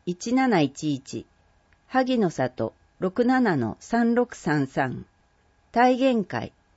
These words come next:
六一の八二七三。街中、八五の八六七二です。障害者生活サービス利用は、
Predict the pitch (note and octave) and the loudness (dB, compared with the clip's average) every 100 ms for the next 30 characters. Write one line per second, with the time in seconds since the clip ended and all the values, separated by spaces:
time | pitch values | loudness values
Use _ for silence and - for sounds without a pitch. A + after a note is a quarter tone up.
0 | _ - - F2+ B3+ C4 - D3 B2+ G#2 | _ -6 -4 -2 -2 -2 -4 -4 -4 -6
1 | - F#3 - B3 C4 A#3+ E3 C#3 C#3+ C#3+ | -8 -10 -4 0 2 2 2 0 -2 -2
2 | C#3+ A2 - _ _ _ _ _ _ - | -4 -6 -8 _ _ _ _ _ _ -6
3 | E3 - A3+ A3+ - G3+ - _ _ - | -6 -2 -2 -2 0 -2 -2 _ _ -8
4 | G3 A#3+ A#3+ C4 A3+ D3 A#2+ _ - F#3+ | -6 -4 2 4 4 2 -4 _ -12 -6
5 | B3+ B3+ C4 F#3+ D#3+ D#3+ F#3 F#3+ F#3 C3 | 0 2 2 2 0 2 2 4 2 -2
6 | A#2+ - _ _ _ _ _ _ _ _ | -8 -16 _ _ _ _ _ _ _ _
7 | _ _ _ _ _ _ _ _ _ _ | _ _ _ _ _ _ _ _ _ _
8 | _ _ _ _ _ - C4+ C#4 C4+ C4+ | _ _ _ _ _ 0 4 6 6 2
9 | A3+ - C#3+ - - B3 A#3+ A#3 A#3 - | 0 0 -2 -2 0 2 4 2 0 -2
10 | G#3+ - - C4+ B3+ F#3 - D3 D3 D#3 | -6 -6 -2 0 2 0 -2 -2 -2 0
11 | D#3 D#3 D3+ C#3+ | 2 2 0 -2